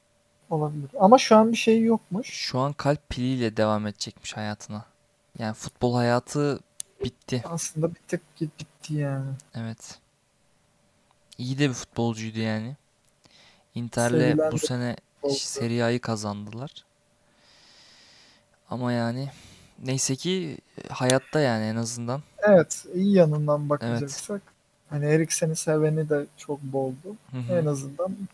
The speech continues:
Speaker 1: hayatta diyelim.
Speaker 2: Evet.
Speaker 1: Yapacak bir şey yok.
Speaker 2: Bu arada yine
Speaker 1: Evet.
Speaker 2: Euro iki bin yirmiden <laughs> e, kötü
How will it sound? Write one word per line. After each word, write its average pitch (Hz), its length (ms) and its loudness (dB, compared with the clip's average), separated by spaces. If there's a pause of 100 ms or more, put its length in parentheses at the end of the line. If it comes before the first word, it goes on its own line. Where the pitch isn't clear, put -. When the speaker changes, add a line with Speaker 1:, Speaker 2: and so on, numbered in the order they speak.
Speaker 1:
hayatta 175 520 4
diyelim. 127 340 -4 (260)
Speaker 2:
Evet. 131 380 -8 (1700)
Speaker 1:
Yapacak 139 420 -12 (100)
bir - 180 -20
şey 143 100 -10
yok. 135 160 -10 (520)
Speaker 2:
Bu 135 100 2
arada 135 220 2
yine 240 160 2
Speaker 1:
Evet. 208 160 2 (120)
Speaker 2:
Euro 135 260 2
iki 135 240 -6
bin 135 80 -4
yirmiden 131 480 -2 (1120)
<laughs> - 1080 -14
e, 117 320 -4
kötü 139 420 0